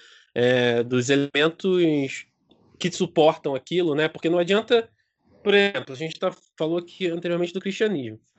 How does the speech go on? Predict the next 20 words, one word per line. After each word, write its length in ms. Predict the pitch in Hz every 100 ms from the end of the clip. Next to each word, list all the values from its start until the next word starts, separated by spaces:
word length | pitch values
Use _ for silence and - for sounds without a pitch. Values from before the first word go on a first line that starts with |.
| - - -
mas 120 | 190
não 80 | 247
adianta 440 | 254 214 226 294 175
eu, 80 | 175
por 140 | 196
exemplo, 500 | 185 156 135 123 123 - _
fazer 240 | - 175 190
um 60 |
recorte 580 | 214 214 - 180 175 -
do, 580 | 165 170 165 156 139 131 - _ _ _ _ _ _ _ -
do 100 | 165
ritual 1000 | 156 202 - 214 208 220 214 220 220 196 _ 214 214 - _ _
de 1120 | 143 156 190 190 180 175 170 160 151 139 131 -
batismo 760 | 135 165 185 - 202 196 185
ou 200 | 185 175
qualquer 300 | 175 175 202
outro 160 | 214 196
ritual 260 | 202 185 185
católico, 680 | 180 - 165 170 196 269 302 _ -
né? 200 | 131 160